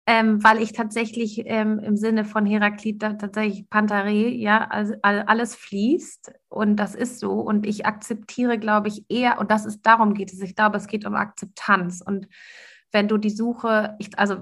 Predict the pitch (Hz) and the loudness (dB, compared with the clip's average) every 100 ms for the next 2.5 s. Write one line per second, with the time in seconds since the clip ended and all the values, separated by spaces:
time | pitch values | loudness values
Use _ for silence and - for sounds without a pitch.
0 | - 208 214 208 208 208 226 247 - - | -6 0 2 2 0 0 2 0 -4 -12
1 | 208 214 202 226 226 214 208 208 202 196 | -8 -4 -2 -4 -2 -2 0 -2 -4 -4
2 | 202 202 190 196 | -2 0 0 -2